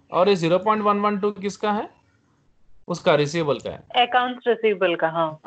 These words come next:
Speaker 1: ओके, तो वन लाख फिफ्टी थाउजेंड जो है, one lakh fifty thousand into zero point one two five करेंगे तो
Speaker 2: हम्म।
Speaker 1: हम लोग को एटीन थाउजेंड सेवन फिफ्टी आ रहा है, ठीक है?
Speaker 2: ओके, हम्म।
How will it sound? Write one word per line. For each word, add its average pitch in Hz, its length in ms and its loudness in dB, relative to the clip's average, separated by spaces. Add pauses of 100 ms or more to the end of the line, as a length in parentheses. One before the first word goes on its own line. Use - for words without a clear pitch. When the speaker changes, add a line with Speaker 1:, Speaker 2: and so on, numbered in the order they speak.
(160)
Speaker 1:
ओके, 143 240 -6
तो 180 240 -2
वन 165 240 0
लाख 202 240 -2
फिफ्टी 190 300 -8
थाउजेंड 180 440 0
जो 160 140 -4
है, 117 160 -8
one 135 280 -10
lakh 160 220 -4
fifty 156 380 -12
thousand 151 440 -2
into 165 640 -6
zero 147 340 2
point 160 340 -2
one 139 220 -2
two 156 160 -2
five 143 260 0
करेंगे 123 440 -4
तो 117 440 -6 (1700)
Speaker 2:
हम्म। 196 380 -12
Speaker 1:
हम 156 120 -2
लोग 175 120 4
को 185 120 2
एटीन 175 300 2
थाउजेंड 175 360 4
सेवन 156 260 0
फिफ्टी 151 280 -2
आ 104 140 2
रहा 92 120 -6
है, - 160 -16 (300)
ठीक 151 160 -12
है? 208 180 -8 (300)
Speaker 2:
ओके, 196 240 -8
हम्म। 180 540 -14